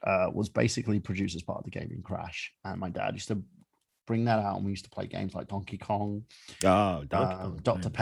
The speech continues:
Speaker 2: That,
Speaker 1: Pepper,
Speaker 2: that's been
Speaker 1: we used to
Speaker 2: forever.
Speaker 1: do, yeah, we used to play, like,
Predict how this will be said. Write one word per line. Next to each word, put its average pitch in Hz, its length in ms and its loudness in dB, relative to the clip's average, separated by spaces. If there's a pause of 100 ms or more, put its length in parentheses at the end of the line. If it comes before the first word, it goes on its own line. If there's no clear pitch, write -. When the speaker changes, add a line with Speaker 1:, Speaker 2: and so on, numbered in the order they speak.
Speaker 2:
That, - 0 -
Speaker 1:
Pepper, - 60 -6
Speaker 2:
that's 104 380 8
been - 200 -2
Speaker 1:
we 80 60 2
used 90 120 8
to 107 100 10
Speaker 2:
forever. - 120 -2
Speaker 1:
do, 113 640 6 (600)
yeah, 139 160 10
we 123 140 8
used 139 160 8
to 123 80 0
play, 110 300 6
like, 98 440 -2